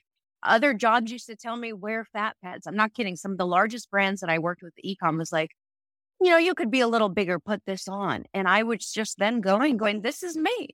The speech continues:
If you wanna work with me, I'm a mid-sized model and I'm not gonna wear a fat pad." And that was also advocacy. I'm gonna be confident in who I am without changing it.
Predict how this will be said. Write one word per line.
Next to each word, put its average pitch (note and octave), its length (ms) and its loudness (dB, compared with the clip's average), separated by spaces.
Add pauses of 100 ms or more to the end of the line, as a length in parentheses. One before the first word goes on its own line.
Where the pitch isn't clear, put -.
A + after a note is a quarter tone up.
If - 160 -6
you B3+ 160 4
wanna B3 220 6
work G#3+ 300 0
with C4 140 2
me, C4 220 0
I'm F#3 260 2
a A#3+ 60 -2
mid-sized C4+ 580 -4
model C4+ 420 0
and F3 100 2
I'm F#3+ 120 0
not F3+ 200 -4
gonna B3 160 -6
wear B3+ 180 -2
a C#4+ 120 -4
fat - 280 -2
pad." D#3 260 0 (220)
And A3+ 120 2
that B3+ 140 6
was C#4+ 120 -2
also G#3 280 0
advocacy. A#3+ 580 -2
I'm F3+ 260 2
gonna A3 240 -2
be F#3 340 -4 (320)
confident A#3+ 680 -2
in G3 180 -10
who A3+ 220 -6
I G#3+ 160 4
am F#3 300 0
without F3 300 0
changing G#3+ 640 -2
it. C3+ 340 -4